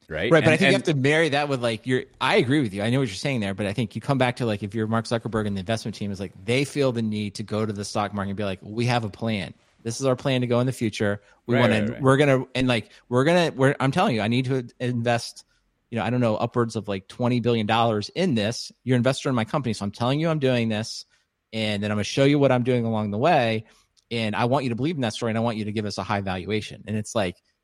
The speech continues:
Speaker 2: they didn't have to do that, right? You could have done it a t-, a totally separate way. To your point, like, I think going one step further would be like, "Hey,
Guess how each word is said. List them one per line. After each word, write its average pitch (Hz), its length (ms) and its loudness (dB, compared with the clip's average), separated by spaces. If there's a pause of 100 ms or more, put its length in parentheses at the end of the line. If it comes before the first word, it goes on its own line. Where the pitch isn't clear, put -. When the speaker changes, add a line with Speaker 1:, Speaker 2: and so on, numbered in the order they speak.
Speaker 2:
they 139 120 2
didn't 185 140 4
have 185 120 2
to 165 80 -12
do 226 100 -2
that, 95 180 0
right? 131 140 2
You 127 80 2
could 170 140 2
have 156 80 4
done 147 140 4
it 139 120 4
a 127 60 2
t-, - 220 -6
a 127 60 -4
totally 139 280 4
separate 131 240 0
way. 147 100 4
To - 80 -4
your 139 100 4
point, 196 180 2
like, 120 140 0
I 127 40 2
think 135 220 -2
going 156 200 4
one 131 120 2
step - 180 -4
further 180 220 0
would 117 160 0
be 120 120 0
like, 101 240 0 (340)
"Hey, 175 280 -2